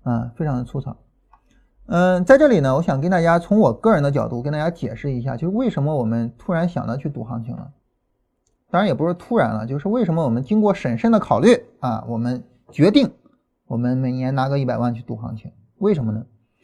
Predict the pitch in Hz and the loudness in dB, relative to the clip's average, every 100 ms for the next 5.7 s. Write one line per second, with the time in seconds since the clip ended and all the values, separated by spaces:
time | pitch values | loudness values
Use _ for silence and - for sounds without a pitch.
0 | _ _ _ - 202 285 285 147 123 131 | _ _ _ 0 2 4 4 2 2 -2
1 | 113 - _ - 220 185 139 _ _ _ | -4 -12 _ 4 6 6 2 _ _ _
2 | _ _ _ _ _ _ _ _ _ 233 | _ _ _ _ _ _ _ _ _ 4
3 | 247 226 262 180 202 202 131 131 147 - | 6 6 6 6 4 4 4 2 -2 -2
4 | 180 139 123 - 214 185 156 139 170 175 | -2 0 -2 -4 -2 0 0 0 0 -2
5 | 175 185 202 127 117 120 | -2 -2 -2 -2 -6 -10